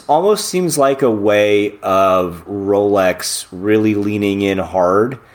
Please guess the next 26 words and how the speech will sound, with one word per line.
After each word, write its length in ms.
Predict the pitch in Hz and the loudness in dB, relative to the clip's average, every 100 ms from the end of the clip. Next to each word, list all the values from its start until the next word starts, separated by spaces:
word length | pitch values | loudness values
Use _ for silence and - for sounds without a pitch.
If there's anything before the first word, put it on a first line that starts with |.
| - - | -20 -6
with 180 | 104 - | -4 -2
their 160 | 95 | -2
larger 440 | 87 90 92 92 87 | 0 0 0 -2 -6
corporate 500 | - 87 82 131 - | -6 -6 -4 -4 -4
sponsors, 800 | - 151 165 - 196 220 - - | 0 0 0 0 0 -2 -8 -6
or 180 | - 101 | -4 -2
not 220 | 127 117 - | -2 -4 -6
sponsors, 460 | - 101 92 92 | -4 -2 -2 -4
but, 80 | 85 | -6
like, 140 | 82 - | -8 -4
corporate 340 | 113 185 - | -4 -2 0
partners, 580 | 202 196 208 214 226 - - - - _ 113 | 0 0 -2 -4 -6 -12 -20 -20 -20 _ -4
and, 160 | 120 | 0
like, 420 | 120 113 101 - _ _ _ _ _ _ _ _ _ _ - _ _ _ _ | 2 2 0 -6 _ _ _ _ _ _ _ _ _ _ -20 _ _ _ _
I 60 | 165 | -8
don't 80 | 233 | -6
wanna 80 | |
say, 160 | - 156 | -2 0
like, 280 | 123 98 - _ _ _ _ _ _ _ _ | 2 0 -8 _ _ _ _ _ _ _ _
turning 380 | - 139 143 139 | -8 -2 0 0
their 140 | 131 98 | 0 0
back 440 | 98 98 123 - - _ _ _ _ _ | 0 0 -2 -8 -20 _ _ _ _ _
on 200 | 123 131 | 0 0
some 200 | 127 143 | -2 -2
of 160 | 139 127 | 0 2
their 460 | 135 131 127 120 | 2 2 2 -2